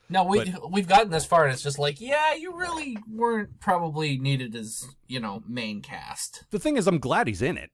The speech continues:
Speaker 1: Oh, yeah.
Speaker 2: I mean, that relationship is great. The actor is great. They've done
Speaker 1: Mm-hmm.
Speaker 2: good things with the character. Like,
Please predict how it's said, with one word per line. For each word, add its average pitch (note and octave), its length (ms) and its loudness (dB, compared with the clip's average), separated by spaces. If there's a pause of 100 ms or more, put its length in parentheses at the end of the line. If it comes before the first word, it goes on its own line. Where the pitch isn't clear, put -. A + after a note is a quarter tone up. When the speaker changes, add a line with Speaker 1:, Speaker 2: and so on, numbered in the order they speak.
Speaker 1:
Oh, D4 120 8
yeah. C4 220 4 (380)
Speaker 2:
I B2 80 -2
mean, A#2+ 340 -2
that B2+ 200 2
relationship B2 520 0
is A2+ 120 -6
great. A2 260 2
The E2+ 80 -6
actor A2+ 320 -4
is A2 160 -2
great. G#2+ 380 -6
They've F2+ 160 -2
done G#2 140 2
Speaker 1:
Mm-hmm. G#2 60 2
Speaker 2:
good G2 140 -2
things G2 180 -4
with F#2 120 -8
the - 40 -14
character. A2+ 600 -4 (800)
Like, G#2+ 180 -6